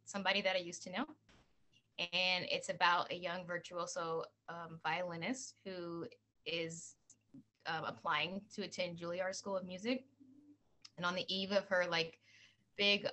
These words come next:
audition prep, all the things that she's doing to audition for Juilliard, her ex best friend shows back up, and her ex best, best friend just so happens to be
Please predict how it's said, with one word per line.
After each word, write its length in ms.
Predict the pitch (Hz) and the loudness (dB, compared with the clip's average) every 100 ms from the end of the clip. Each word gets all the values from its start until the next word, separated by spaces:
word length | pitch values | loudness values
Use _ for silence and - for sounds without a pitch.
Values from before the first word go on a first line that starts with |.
| - | 2
audition 500 | 190 185 185 - 190 | 2 2 0 -2 -6
prep, 400 | - 180 151 - - | 0 2 4 2 -2
all 180 | 170 170 | -4 -4
the 80 | |
things 240 | 170 175 180 | -2 -2 0
that 120 | - | -2
she's 160 | - 175 | -4 -6
doing 340 | 165 160 156 | -2 0 -2
to 300 | 160 165 156 160 - 156 | -2 -4 -4 -6 -10 -8
audition 300 | 160 160 160 | -6 -8 -10
for 100 | 160 | 0
Juilliard, 560 | 233 254 226 226 214 - _ _ _ - | 4 6 6 4 2 -4 _ _ _ -2
her 120 | 190 - | 0 4
ex 320 | 170 - - - | 2 0 -4 0
best 260 | 160 - | 0 -2
friend 360 | - 180 180 180 - - | -2 0 0 -6 -14 -16
shows 360 | - 196 196 - | -2 -2 -2 -4
back 260 | 226 226 233 | -4 -2 0
up, 200 | 254 262 | -2 0
and 220 | 185 180 180 | -2 -4 -2
her 120 | 208 | 2
ex 200 | 247 247 | 2 2
best, 300 | 247 240 - | 0 -2 -4
best 220 | 240 233 - | -2 -2 4
friend 220 | 247 233 | 6 6
just 180 | 220 214 | 4 2
so 60 | 202 | 6
happens 340 | 196 190 190 | 6 4 -4
to 80 | 175 | -4
be 340 | 175 170 170 | -2 0 -2